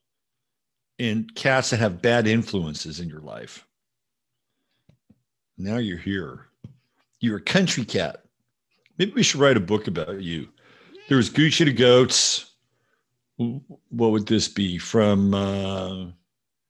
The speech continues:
I don't know. From the Tenderloin to Texas. From the Tenderloin to Texas, the story of Jasper. And how he went from being a big city cat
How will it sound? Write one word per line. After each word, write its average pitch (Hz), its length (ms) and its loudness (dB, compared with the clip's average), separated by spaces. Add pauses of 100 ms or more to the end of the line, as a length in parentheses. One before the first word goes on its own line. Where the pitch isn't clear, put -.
(1700)
I - 60 -20
don't 82 180 -20
know. 80 240 -20 (1500)
From 110 300 -4
the 101 100 -6
Tenderloin 123 1160 2 (380)
to - 120 -6
Texas. - 800 -4 (1300)
From 107 100 -6
the 98 120 -4
Tenderloin 147 560 4
to 120 100 0
Texas, 85 440 -4
the 98 60 -8
story 117 420 2
of 87 100 -2
Jasper. - 640 -6 (2250)
And 107 100 -8
how 120 200 0
he 113 160 -2
went 113 220 0
from 104 160 -4
being 104 280 -2
a 80 60 -6
big 117 340 -2
city 117 320 0
cat 110 540 -2